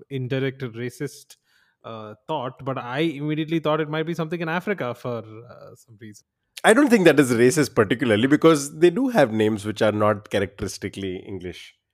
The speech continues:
Speaker 2: or familiar to English
Speaker 1: Yeah,
Speaker 2: speakers.
Speaker 1: but
Speaker 2: So, yeah. <laughs>
Speaker 1: I, but, uh, but then, as you, when you mentioned that they're in the U S, I, I, I also had this thought that that doesn't help me at all, because half the places in the U S are named after places in Africa and,
Speaker 2: <laughs>
Speaker 1: uh,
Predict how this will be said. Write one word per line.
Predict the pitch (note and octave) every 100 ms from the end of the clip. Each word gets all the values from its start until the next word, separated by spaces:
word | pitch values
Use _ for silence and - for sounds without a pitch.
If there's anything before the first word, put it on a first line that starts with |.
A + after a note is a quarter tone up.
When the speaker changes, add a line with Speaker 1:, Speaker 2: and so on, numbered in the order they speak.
| _ _ -
Speaker 2:
or | A2+
familiar | G2+ A2+ G#2+ G#2
to | G#2
English | F#2 F2+ G3+
Speaker 1:
Yeah, | F#3 -
Speaker 2:
speakers. | -
Speaker 1:
but | F#3+
Speaker 2:
So, | - F#3+ F#3 F#3+ G3 A2+ -
yeah. | D#3
<laughs> |
Speaker 1:
I, | F3 F3
but, | F3 F3
uh, | F#3+
but | F#3 F#3+
then, | A3 G#3
as | G3 F#3
you, | G3
when | E3 E3 E3+
you | F#3+
mentioned | F3+ F3+ A3
that | G3+ F#3
they're | F#3
in | F#3
the | F3+
U | E3+ F3+
S, | F3+
I, | D3 D#3
I, | D3 D3 C#3+ C3
I | C3+
also | C3 C3+ D#3
had | D3 C#3+
this | C#3+
thought | D#3 C#3+
that | C#3+
that | C3 B2+
doesn't | C#3 C#3+
help | C3 D#3
me | D3+
at | G3
all, | D3+
because | C#3 D3 C3+ - - _
half | D3 D#3
the | D#3
places | D#3+ D#3 D#3+ D#3+
in |
the | E3
U | E3+ G3+
S | -
are | D3+
named | C#3 C3+ C3
after | C3 C#3
places | C3 B2 B2+
in | B2+
Africa | A#2 B2 C3+ B2 A#2
and, | A2+ A2+ -
Speaker 2:
<laughs> | - E3 C#3+ A2 G#2
Speaker 1:
uh, | A2